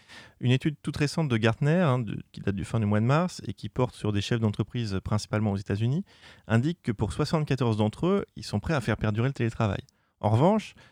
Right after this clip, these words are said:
ça ne concernerait que cinq à dix pour cent de leurs effectifs. Alors, selon toi, Luc, est-ce qu'en France, on peut s'attendre à un taux de transformation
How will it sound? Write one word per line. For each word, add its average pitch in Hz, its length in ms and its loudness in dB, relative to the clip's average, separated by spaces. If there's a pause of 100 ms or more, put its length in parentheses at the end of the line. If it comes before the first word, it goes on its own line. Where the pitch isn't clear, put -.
(160)
ça - 160 4
ne 104 60 4
concernerait 123 560 2
que - 100 -6
cinq 165 320 0
à 117 60 2
dix 107 120 -6
pour 110 160 -2
cent 175 120 -2
de 156 60 0
leurs 117 140 0
effectifs. - 540 -6 (540)
Alors, 117 280 4 (180)
selon 147 220 4
toi, 185 200 2
Luc, 180 240 2
est-ce - 160 0
qu'en 180 200 4
France, 170 500 0
on 110 80 -2
peut 113 120 -4
s'attendre 139 340 0
à 107 60 4
un 104 60 4
taux 156 180 -2
de 139 80 -2
transformation 113 760 0